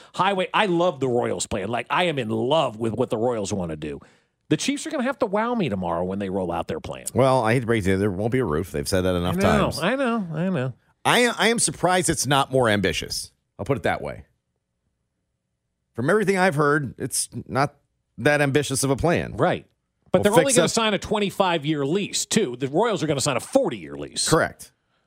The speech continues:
Speaker 2: They'll, they're building a forever.
Speaker 1: Right. The Chiefs
Speaker 2: It's
Speaker 1: are building kind of a temporary.
Speaker 2: You're adding paint to your rental? I don't know. To your
Speaker 1: Yeah.
Speaker 2: apartment? I don't know. I, I, I feel like I'm surprised it's not something,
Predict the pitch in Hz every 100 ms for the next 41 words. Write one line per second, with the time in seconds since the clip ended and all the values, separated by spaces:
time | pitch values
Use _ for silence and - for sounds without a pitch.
0 | - 131 127 87 - 135 123 95 139 131
1 | 117 - 117 135 107 101 104 82 _ _
2 | _ - 139 76 _ _ _ _ _ _
3 | _ 139 - 185 165 160 135 - 160 147
4 | 127 143 131 117 - 135 - 76 64 55
5 | 92 101 107 110 104 - - 117 120 -
6 | 110 98 113 165 147 95 107 82 73 -
7 | 131 117 95 113 127 - 95 82 - -
8 | - - 117 120 127 131 123 139 170 160
9 | 151 - _ _ _ _ _ - 131 120
10 | 131 - 156 151 135 127 139 123 - _
11 | - - 147 127 120 113 113 107